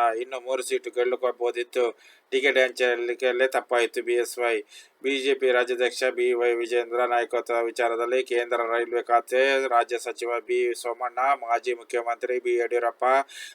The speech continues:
ನಡುವೆ ಪರೋಕ್ಷವಾಗಿ ಏಟು ತಿರುಗೇಟಿಗೆ ನೀಡಿದ ಪ್ರಸಂಗ ನಡೆಯಿತು. ಶನಿವಾರ ಅರಮನೆ ಮೈದಾನದಲ್ಲಿ ನಡೆದ ಜೆ ಡಿ ಎಸ್, ಬಿ ಜೆ ಪಿ ಸಚಿವರು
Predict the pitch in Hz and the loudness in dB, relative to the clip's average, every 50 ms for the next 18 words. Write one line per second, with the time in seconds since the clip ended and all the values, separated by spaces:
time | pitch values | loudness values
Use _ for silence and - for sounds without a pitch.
0 | _ - 131 135 135 135 131 127 127 127 127 131 123 123 - 131 123 117 120 120 | _ 2 4 6 6 6 6 6 4 4 2 2 2 2 0 0 2 4 4 4
1 | 117 127 135 139 135 123 120 120 120 - 131 120 123 123 120 117 120 120 120 - | 4 2 2 2 2 2 2 2 0 -2 -4 -6 -4 -4 -4 -2 -2 -2 -2 -4
2 | 120 117 120 123 123 123 120 113 120 117 123 120 - 117 113 - - 127 120 123 | -4 -2 -2 -2 -2 -2 -4 -8 -6 -2 -2 -2 -2 -2 -4 -4 -6 -6 -6 -4
3 | 123 123 117 117 120 117 113 - - 123 120 113 - - - - - - - _ | -4 -2 0 0 0 0 0 0 0 0 0 0 -2 -6 -14 -20 -20 -20 -20 _
4 | - - 139 131 131 127 123 120 117 120 120 123 120 120 120 117 120 117 117 117 | -6 -4 -2 -2 0 2 4 6 6 6 6 6 4 2 0 0 0 0 0 0
5 | 113 113 120 113 117 113 113 117 120 120 120 117 120 120 120 120 120 113 113 120 | 0 2 0 0 0 -2 -2 -2 -2 0 0 0 2 4 4 4 4 4 2 0
6 | 120 117 113 120 120 123 123 123 123 - - 123 123 120 113 123 120 113 117 117 | 0 0 2 4 4 4 4 4 0 -2 -2 -2 -2 0 0 -2 -2 -2 -2 -4
7 | 110 - 120 113 - 120 - 123 123 127 123 131 143 151 147 - _ _ | -2 -2 -4 -6 -6 -6 -2 2 2 4 6 6 6 4 4 2 _ _